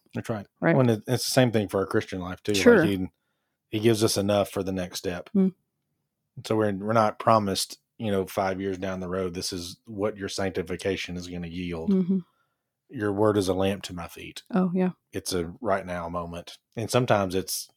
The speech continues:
Speaker 1: it feels, it feels like that.
Speaker 2: Mm-hmm.
Speaker 1: And so even as, as you're going through this, these stages are more or less a, a process of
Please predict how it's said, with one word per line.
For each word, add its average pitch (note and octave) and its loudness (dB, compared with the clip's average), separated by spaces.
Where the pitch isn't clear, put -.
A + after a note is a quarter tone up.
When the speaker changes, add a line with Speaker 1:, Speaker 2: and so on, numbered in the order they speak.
Speaker 1:
it G2 -8
feels, G2+ -2
it F#2+ -6
feels A2 0
like D#2+ -12
that. - -12
Speaker 2:
Mm-hmm. F3+ -2
Speaker 1:
And A2 -4
so A2+ 4
even A2+ 2
as, G2 2
as G2+ 2
you're G2 0
going G2+ 2
through G2 0
this, F#2 0
these G2+ -2
stages G2+ 2
are F#2 0
more G2 0
or F#2 2
less F#2 0
a, F2+ -4
a F#2+ -6
process G2+ 2
of F2+ -6